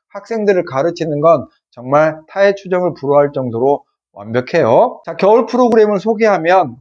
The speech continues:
국어 여섯 시간, 수학 열여섯 시간, 영어 네 시간으로 총 스물여섯 시간이 한 주간 수업 시간이고 토요일 날 기초 수리 논술을 진행을 합니다.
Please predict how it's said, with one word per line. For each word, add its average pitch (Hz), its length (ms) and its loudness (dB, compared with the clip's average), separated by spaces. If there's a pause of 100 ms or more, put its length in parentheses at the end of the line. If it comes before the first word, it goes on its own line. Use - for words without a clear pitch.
(160)
국어 214 320 4
여섯 180 280 2
시간, 208 640 0
수학 208 340 0
열여섯 165 420 2
시간, 202 520 0
영어 165 380 2
네 147 180 0
시간으로 151 580 0 (300)
총 269 460 -2 (220)
스물여섯 233 600 2
시간이 185 640 0
한 196 260 -10
주간 175 260 -2
수업 175 240 0
시간이고 147 720 0 (340)
토요일 214 320 2
날 214 200 4
기초 156 360 -10
수리 190 220 -6
논술을 175 560 -2 (120)
진행을 135 440 -6
합니다. 175 720 0